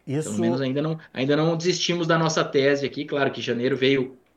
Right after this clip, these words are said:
Speaker 2: veio na, na direção oposta. É, na nossa leitura, isso pode ter muito a ver com o que aconteceu do ponto de vista de climático,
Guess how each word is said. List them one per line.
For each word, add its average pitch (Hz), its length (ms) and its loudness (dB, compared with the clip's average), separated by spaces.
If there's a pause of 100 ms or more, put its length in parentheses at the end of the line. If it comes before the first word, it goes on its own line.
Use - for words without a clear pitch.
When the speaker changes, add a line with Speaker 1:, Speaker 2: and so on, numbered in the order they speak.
(140)
Speaker 2:
veio 127 220 0
na, 135 120 -4
na 131 280 0
direção 131 340 0
oposta. 160 460 -2 (640)
É, 117 460 -2
na 127 140 0
nossa 139 180 -2
leitura, 127 320 0
isso 123 120 -8
pode 143 280 4
ter 139 120 2
muito 143 460 0
a 120 100 -2
ver 123 220 0
com 120 280 -6
o 113 60 -10
que 139 100 -4
aconteceu 123 540 -2
do 120 340 -10
ponto 123 180 -2
de 127 60 -10
vista 131 180 -10
de - 120 -16
climático, 139 580 -4